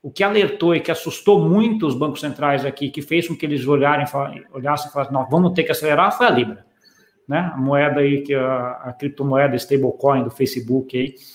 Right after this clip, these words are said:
ah, que foi em junho do ano passado, e que todo mundo olhou e falou, "Nossa, ele tá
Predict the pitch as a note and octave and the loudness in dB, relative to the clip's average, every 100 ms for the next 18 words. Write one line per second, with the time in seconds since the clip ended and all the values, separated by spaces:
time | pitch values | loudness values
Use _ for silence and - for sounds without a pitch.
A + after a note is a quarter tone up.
0 | _ _ _ _ _ _ D3 C#3+ C#3 D3 | _ _ _ _ _ _ -2 0 0 0
1 | C#3+ D#3+ C#3 C3+ D3+ C#3 C#3+ C#3+ C#3+ - | 2 4 4 2 2 4 4 4 2 2
2 | D3+ F3+ F3+ F#3+ F3 E3 E3 F3+ F#3+ G3 | 2 2 2 4 6 6 4 4 4 4
3 | - - A#2 - _ _ _ _ _ - | 2 -2 -10 -14 _ _ _ _ _ -10
4 | C#3 - | -4 -2